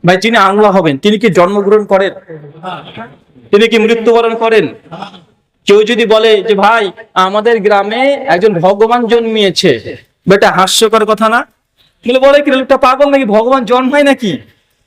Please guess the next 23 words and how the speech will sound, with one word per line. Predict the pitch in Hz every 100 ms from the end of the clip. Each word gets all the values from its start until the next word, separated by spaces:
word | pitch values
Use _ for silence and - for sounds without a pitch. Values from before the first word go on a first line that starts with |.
| _ -
তারপরে | 226 240
যিনি | 269 277
ভগবান | 208 214 247 269 262
হবেন, | 240 254
ঈশ্বর | 240 233 254 240
হবেন, | 262
তিনি | 269 247
কখনো | 254
জন্মগ্রহণ | 202 240 240 233 233 220
করেন | 214 202
না, | 175 127 110 _ _ _ _
তিনি | 220 247
কখনো | 247 247 233
মৃত্যুবরণও | 226 226 240 226 214 214 269 - - _ _ -
করে | 240 214
না। | 160 127 - _
পবিত্র | 196 220 277 254
কোরআন | 233 226 277
সূরা | 269 233
ইখলাস | 208 202 196 254 277 -
আয়াত | 254 -
নাম্বার | 214 190 -
তিন, | 339